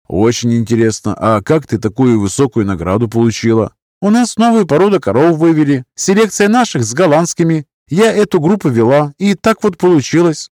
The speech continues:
В среднем пять с половиной тысяч килограмм молока с каждой коровы в этом году надоили».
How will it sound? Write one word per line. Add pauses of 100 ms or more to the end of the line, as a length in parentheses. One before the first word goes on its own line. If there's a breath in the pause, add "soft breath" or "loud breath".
В
среднем
пять
с
половиной
тысяч
килограмм
молока
с
каждой
коровы
в
этом
году
надоили».